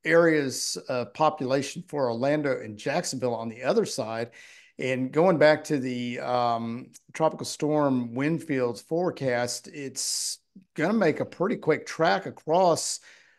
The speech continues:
the peninsula, about twelve hours, um, to get across. So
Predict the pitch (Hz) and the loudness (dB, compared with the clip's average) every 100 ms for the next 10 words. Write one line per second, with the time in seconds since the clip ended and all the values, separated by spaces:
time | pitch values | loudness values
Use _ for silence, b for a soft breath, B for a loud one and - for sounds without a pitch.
0 | b 156 123 131 185 185 139 123 127 - | b -6 -2 2 2 2 0 2 0 2
1 | 170 170 131 143 180 120 120 117 - - | 4 6 4 4 2 0 -6 -6 -8 -8
2 | - - 127 123 120 120 120 139 123 120 | -12 -2 0 0 -2 -6 -8 -6 -4 -4
3 | - 165 156 117 - 147 131 127 | 2 4 4 0 -2 0 0 -2